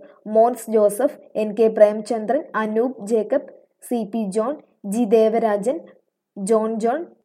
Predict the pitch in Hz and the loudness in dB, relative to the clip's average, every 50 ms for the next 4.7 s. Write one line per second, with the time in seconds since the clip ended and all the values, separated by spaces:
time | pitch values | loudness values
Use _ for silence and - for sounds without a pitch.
0 | _ _ - 254 247 247 240 233 247 233 233 233 226 196 240 240 240 233 214 202 | _ _ 2 4 6 6 6 4 4 0 0 -2 0 2 2 0 2 0 -2 -4
1 | 220 220 220 202 226 233 226 - 240 214 196 214 220 214 - 262 247 254 220 214 | -4 -4 -2 -2 -4 -4 -2 2 2 2 2 2 -4 -2 -2 -2 -2 0 2 2
2 | 214 220 214 220 262 - 254 240 240 226 214 247 247 247 - 220 208 208 - - | 2 2 2 0 0 2 2 2 2 2 2 0 0 2 0 -2 -2 -2 -8 -4
3 | - 226 226 233 247 240 226 233 233 220 226 - 226 226 233 - - - 214 202 | -4 -4 -2 -2 -6 -4 -2 -2 -2 -2 -2 -4 -6 -6 -6 -6 -6 -4 -2 -2
4 | 202 196 - 247 247 208 - 226 214 214 214 202 226 233 | -4 -4 -4 -4 -4 2 2 2 2 2 -2 -2 -2 -2